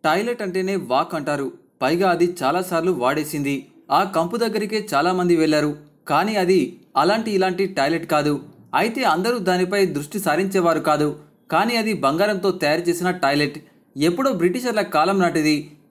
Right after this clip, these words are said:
ప్రపంచ వారసత్వ కట్టడంలో నాడు రాజులు ఏర్పాటు చేసుకున్న మొత్తం బంగారంతో చేసుకున్న టాయిలెట్ అది. దీంతో దొంగల కన్ను పడింది. బ్రిటన్లోని బ్రెన్హీమ్ ప్యాలెస్లో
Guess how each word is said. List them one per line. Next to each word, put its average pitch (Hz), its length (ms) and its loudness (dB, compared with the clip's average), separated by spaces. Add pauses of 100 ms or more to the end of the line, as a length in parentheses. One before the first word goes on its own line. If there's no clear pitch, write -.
ప్రపంచ 214 360 0
వారసత్వ 175 540 0
కట్టడంలో 180 640 0 (380)
నాడు 190 400 0
రాజులు 190 300 2
ఏర్పాటు 190 520 0
చేసుకున్న 180 320 0
మొత్తం 160 460 -2
బంగారంతో 175 640 2
చేసుకున్న 160 480 0 (260)
టాయిలెట్ 180 340 2
అది. 156 380 0 (360)
దీంతో 226 360 2
దొంగల 185 380 0
కన్ను 180 260 0
పడింది. 165 600 2 (100)
బ్రిటన్లోని 233 600 0
బ్రెన్హీమ్ 220 560 0
ప్యాలెస్లో 208 600 0